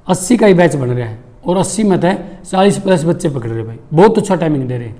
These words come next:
पूरा का पूरा time दे रहे हैं। तो मैं सभी बच्चों से जो आगे आवे उनसे अनुरोध करूँगा, अपने चेस्ट को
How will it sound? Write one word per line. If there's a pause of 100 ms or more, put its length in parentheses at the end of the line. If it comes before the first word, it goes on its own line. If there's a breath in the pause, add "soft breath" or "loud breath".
(280 soft breath)
पूरा
का
पूरा
time
दे
रहे
हैं। (640 soft breath)
तो
मैं
सभी
बच्चों
से
जो
आगे
आवे
उनसे
अनुरोध
करूँगा, (300 loud breath)
अपने
चेस्ट
को